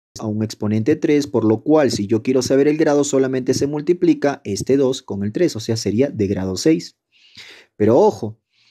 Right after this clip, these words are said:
date cuenta que se está multiplicando entonces un polinomio de grado dos y un polinomio de grado seis, lo que significa que acá tendríamos que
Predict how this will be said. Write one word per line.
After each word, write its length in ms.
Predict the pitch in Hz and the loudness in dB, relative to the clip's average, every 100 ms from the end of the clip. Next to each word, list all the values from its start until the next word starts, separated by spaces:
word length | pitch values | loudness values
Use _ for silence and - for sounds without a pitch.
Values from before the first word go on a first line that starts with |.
| _ | _
date 300 | - 180 196 | -2 0 0
cuenta 280 | 185 185 202 | 0 0 2
que 100 | 160 | 2
se 80 | - | 0
está 180 | 117 160 | 2 0
multiplicando 640 | 170 160 - 135 143 151 | 2 2 0 0 2 0
entonces 460 | 147 156 151 147 - | 0 0 0 -4 -2
un 180 | 151 151 | -2 2
polinomio 760 | 147 139 147 143 143 139 - _ | 2 2 0 0 -2 -4 -10 _
de 180 | 110 107 | 0 2
grado 320 | 117 123 151 | 4 4 4
dos 340 | 135 135 - | 4 2 -2
y 180 | 131 113 | -10 -2
un 120 | 131 | -2
polinomio 640 | 135 123 123 127 123 123 123 | 0 0 0 0 0 -2 -4
de 200 | 113 104 | -4 0
grado 300 | 101 101 98 | 2 2 0
seis, 440 | 104 143 143 107 - | 2 4 2 0 -6
lo 280 | 107 104 107 | 0 0 2
que 80 | 113 | 2
significa 680 | 143 160 175 180 151 151 | 2 0 0 2 2 0
que 100 | - | -2
acá 220 | 110 117 113 | -2 -2 -2
tendríamos 560 | 107 110 117 120 117 | -2 0 0 -2 -4
que 280 | - 202 | -2 -2